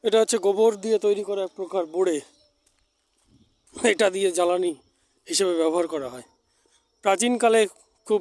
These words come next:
বেশি ব্যবহার ছিল, কিন্তু বর্তমান সময়ে মোদী সরকার আমাদের গ্যাস দিয়ে এটা ব্যবহার কমে গেছে। তো অনেক দূর হেঁটে আসলাম, তাই একটু সন্ধ্যা সন্ধ্যা হয়ে গেছে already। হুম,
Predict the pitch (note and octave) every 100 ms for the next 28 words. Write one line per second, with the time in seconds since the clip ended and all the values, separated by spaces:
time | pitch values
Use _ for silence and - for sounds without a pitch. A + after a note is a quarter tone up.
0 | E3+ F#3 F3+ F3 F#3+ F#3+ F#3 A#3+ B3+ F#3+
1 | E3+ - F3 E3+ F#3 E3 D#3+ D#3+ E3 D3
2 | D3+ - _ _ _ _ _ _ _ _
3 | - D#3+ D3+ C#3+ C#3 E3+ F#3 E3+ F3 E3
4 | D#3+ D3 C#3+ C#3+ C#3 D3+ C#3+ C3+ - -
5 | _ _ _ _ - _ _ _ _ -
6 | - _ _ _ - - F#3+ E3 - -
7 | - _ - G3+ G#3 A3 G#3+ A3 A3+ A#3
8 | A#3 A3 G#3+ G3+ G3+ G3+ G#3 G3+ G3 G3
9 | F#3+ G3+ G3+ F3 D#3+ - _ _ _ _
10 | _ _ _ - - - _ - _ _
11 | _ _ - - _ _ - - - -
12 | F3 -